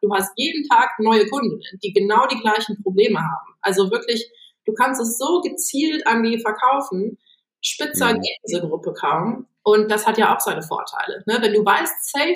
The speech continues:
Speaker 1: wird morgen, keine Ahnung, werden tausend Babys geboren und die werden
Speaker 2: Ja.
Speaker 1: alle, also siebzig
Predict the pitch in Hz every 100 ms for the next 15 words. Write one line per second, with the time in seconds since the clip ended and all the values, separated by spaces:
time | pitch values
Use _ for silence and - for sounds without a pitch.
0 | - 220 220 233 285 311 302 302 - -
1 | 254 240 247 240 214 190 208 208 208 202
2 | 240 269 247 226 262 226 - 175 180 190
3 | 196 - 202 202 202 - 202 190 190 -
4 | - 269 269 269 - 165 170 220 - -